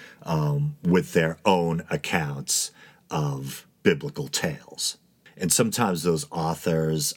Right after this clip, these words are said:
are symbolized with a, a, a simple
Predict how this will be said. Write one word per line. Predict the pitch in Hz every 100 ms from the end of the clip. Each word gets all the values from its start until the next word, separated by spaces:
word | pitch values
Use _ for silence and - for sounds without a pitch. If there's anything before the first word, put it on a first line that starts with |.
| -
are | 80 76 73 71 69
symbolized | - - 110 87 82 73 69 69 69 - - - 85 71 78 78
with | 82 -
a, | 80 73 73 - - _
a, | - - -
a |
simple | - - 95 87 80 76